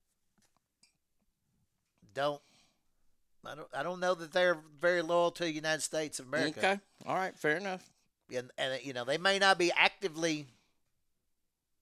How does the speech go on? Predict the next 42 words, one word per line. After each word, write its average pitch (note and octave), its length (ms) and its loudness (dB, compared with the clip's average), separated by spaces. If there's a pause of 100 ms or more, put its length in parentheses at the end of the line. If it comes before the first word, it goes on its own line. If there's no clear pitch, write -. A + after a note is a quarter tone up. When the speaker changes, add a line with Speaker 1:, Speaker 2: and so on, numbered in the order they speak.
(140)
Speaker 1:
you C3+ 140 -12
know, B2+ 260 -4 (1160)
participating C3+ 720 -6
in C3 160 -2
Speaker 2:
Mm-hmm. C3 100 -4
Speaker 1:
anything, B2+ 400 -4
but A2+ 240 -6 (400)
certainly F3 500 -2
could D3+ 280 -6
be C#3+ 340 -4 (920)
a B2 40 -14
part D#3 280 2
of C3 120 -6
a A2+ 60 -16
sleeper D3+ 340 -6
cell B2+ 480 -2
if B2 160 -8 (240)
Speaker 2:
Oh, E3 160 6
God, C#3+ 260 4
Speaker 1:
if - 60 -10 (200)
Speaker 2:
yeah. C3 60 -4
Speaker 1:
it, A#2+ 60 -8 (100)
if B2 140 -8
Speaker 2:
Mm-hmm. A#2+ 160 -6
Speaker 1:
it - 40 -6
came C#3 200 -4
down C3 220 -6
to D3 180 -6
it. - 120 -10 (520)
Speaker 2:
All D#3 140 10
right, D3 80 4
we're E3 100 2
gonna G3 160 6
take G3 220 4
a F3+ 40 -6
break. D3+ 280 4 (240)
Uh, C#3+ 260 6
what F3 220 2
songs E3+ 340 4
you C#3+ 80 -2
wanna B2 180 -2
hear? A2 220 -6